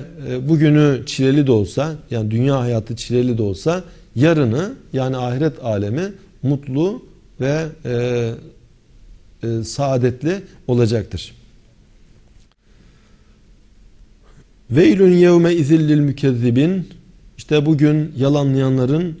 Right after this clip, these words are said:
vay haline. "Ve izâ qîle lehum urka'û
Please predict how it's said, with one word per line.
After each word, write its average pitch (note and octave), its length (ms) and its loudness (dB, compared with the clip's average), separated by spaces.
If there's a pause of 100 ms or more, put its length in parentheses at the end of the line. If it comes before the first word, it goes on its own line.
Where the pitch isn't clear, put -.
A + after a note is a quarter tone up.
(180)
vay C#3 340 0 (140)
haline. G#2+ 380 -2 (1200)
"Ve D3 100 0
izâ E3+ 400 2
qîle F#3+ 300 2
lehum E3+ 320 0
urka'û D#3+ 680 2